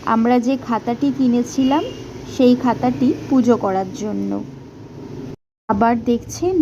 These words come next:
কত লোকজন বসে গেছে, মানে আমরা উঠলাম, মানে আমাদের সাথে সাথে যারা বসেছিলেন আর কি, তারা ওঠার পর আবার অনেক ভক্ত সেখানে বসে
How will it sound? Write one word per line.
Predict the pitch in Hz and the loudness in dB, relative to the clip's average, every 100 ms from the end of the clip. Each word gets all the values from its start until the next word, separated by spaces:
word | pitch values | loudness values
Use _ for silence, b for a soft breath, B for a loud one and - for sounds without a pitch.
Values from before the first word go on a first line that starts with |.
| - | 0
কত | 220 208 277 262 | -2 0 2 4
লোকজন | 240 214 - 254 254 | 4 2 0 4 6
বসে | 240 214 - 247 | 6 2 2 2
গেছে, | 247 226 - 285 269 269 - - - - 240 | 2 2 2 2 2 0 -2 -4 -6 -4 -2
মানে | 226 226 220 247 247 - 220 | 2 2 0 -2 -4 -2 0
আমরা | 214 220 240 247 226 | 2 2 2 2 0
উঠলাম, | 233 - 254 233 214 254 - - - - - | 0 2 2 2 2 0 -2 -8 -8 -8 -4
মানে | 220 214 - 214 | -2 -2 -2 0
আমাদের | 214 226 262 277 - | 2 2 0 -2 -2
সাথে | 226 247 254 | -2 0 0
সাথে | 294 302 269 | 0 0 2
যারা | 233 233 226 | 2 2 2
বসেছিলেন | 208 208 254 254 285 269 233 | 0 2 0 2 4 4 2
আর | 208 202 | 0 -2
কি, | 233 - B B B | -2 -2 B B B
তারা | 226 214 220 - 220 | -2 0 0 0 -2
ওঠার | - 247 254 254 | 0 2 2 0
পর | 226 208 277 B B B B B - | -2 0 -2 B B B B B -2
আবার | 214 214 240 240 277 - 214 | 0 2 2 0 -6 -4 -2
অনেক | 220 269 233 | 2 0 0
ভক্ত | 233 233 - - 233 320 - - | 0 0 -4 -6 -4 -4 -10 -4
সেখানে | 233 - 220 254 220 | -4 0 2 4 4
বসে | 202 214 | 2 -2